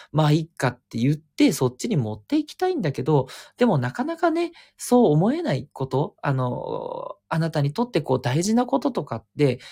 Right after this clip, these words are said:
やっぱそうは思えないことってきっとあると思うんですね。で、そういうことの場合にどうしたらいいかっていうとですね、えっと、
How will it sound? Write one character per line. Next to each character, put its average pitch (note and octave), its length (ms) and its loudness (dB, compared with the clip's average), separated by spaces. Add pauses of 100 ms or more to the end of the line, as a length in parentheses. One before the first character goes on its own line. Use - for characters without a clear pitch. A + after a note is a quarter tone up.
(120)
や - 80 -4
っ D3+ 60 -8
ぱ B2 60 -6
そ D#4 260 -2
う G4+ 40 4
は G#3 120 2
思 B2 240 -2
え E4 80 -4
な C#4+ 100 0
い C3+ 80 0
こ - 140 -16
と C3 100 -8
っ - 100 -10
て A2 120 -12
き - 160 -20
っ - 20 -20
と - 140 -18
あ D3+ 140 -6
る G4+ 200 -2
と F3+ 80 -2
思 A#2 200 -2
う - 20 -8
ん - 40 -8
で - 60 -10
す - 140 -14
ね。 E3 180 -4 (680)
で、 A#3 160 0 (120)
そ D4+ 280 -4
う - 20 0
い G4 120 2
う G4+ 80 -2
こ G4 140 -6
と G4+ 140 0
の F#4 160 -2
場 E4 140 0
合 F4 40 -2
に D#4+ 200 -4
ど G3+ 140 0
う A#3 60 0
し - 60 -10
た G3 100 0
ら C#3+ 60 -2
い A#2+ 60 -2
い - 60 -12
か A#2 120 -8
っ - 80 -10 (180)
て - 80 -10
い A2 120 -8
う D3+ 60 -14
と C#3 140 -2
で A#2+ 120 -4
す - 140 -10
ね、 C3 320 -2
え C#3 120 0
っ C3 80 -6
と、 C3 480 2